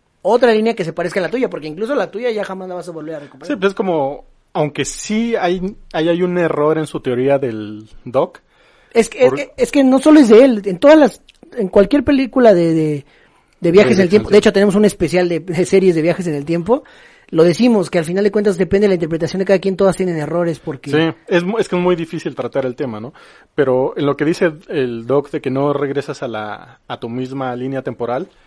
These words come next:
Speaker 2: es sí y no, porque, por ejemplo, cuando ellos viajan al pasado, están en el supermercado llamado Los Dos Pinos.
Speaker 1: Ujú.
Speaker 2: Es cuando llegan al pasado, que Marty McFly se baja y apachurran un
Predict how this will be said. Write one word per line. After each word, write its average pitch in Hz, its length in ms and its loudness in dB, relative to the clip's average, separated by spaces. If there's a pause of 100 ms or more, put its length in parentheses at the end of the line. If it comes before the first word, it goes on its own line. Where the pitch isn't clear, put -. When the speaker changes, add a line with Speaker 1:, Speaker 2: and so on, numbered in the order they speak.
(960)
Speaker 2:
es 165 140 -4
sí 220 480 -8
y 175 60 -2
no, 180 380 0
porque, 151 260 -6
por - 100 -10
ejemplo, 165 240 -8
cuando 151 220 -4
ellos 160 240 -6
viajan 151 400 -6
al 120 140 -8
pasado, 139 520 -4 (240)
están 135 300 -6
en 135 120 -8
el 113 340 -10
supermercado 123 920 -6
llamado 120 440 -8
Los 110 160 -12
Dos 123 140 -6
Pinos. 120 400 -14 (380)
Speaker 1:
Ujú. 170 240 -10
Speaker 2:
Es 202 100 -18
cuando 127 220 -6
llegan 151 240 -4
al 143 120 -4
pasado, 143 480 -2
que 139 120 -10
Marty 135 260 -10
McFly 127 300 -12
se 131 100 -16
baja 135 380 -6
y 151 100 -8
apachurran 135 640 -10
un 131 380 -12